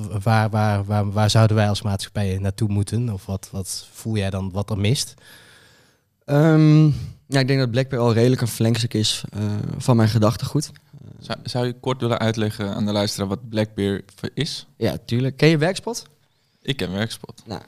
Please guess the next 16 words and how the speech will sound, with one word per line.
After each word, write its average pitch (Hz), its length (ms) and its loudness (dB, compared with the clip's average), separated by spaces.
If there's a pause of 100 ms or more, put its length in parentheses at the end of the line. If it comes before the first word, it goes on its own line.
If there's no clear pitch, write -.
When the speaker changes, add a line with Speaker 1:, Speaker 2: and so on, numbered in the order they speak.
(120)
Speaker 2:
het 113 180 -8
is 120 100 -4
Werkspot 123 440 -2
voor 110 200 -2
de 107 80 2
B 107 40 0
two 110 180 -2
B - 40 -2
markt, 139 320 -4
zeg - 180 -8
ik - 80 -14
wel 117 140 -4
eens. - 240 -8 (140)
Eh, 104 120 -12 (180)
super 120 300 -6
eenvoudig. 110 520 -4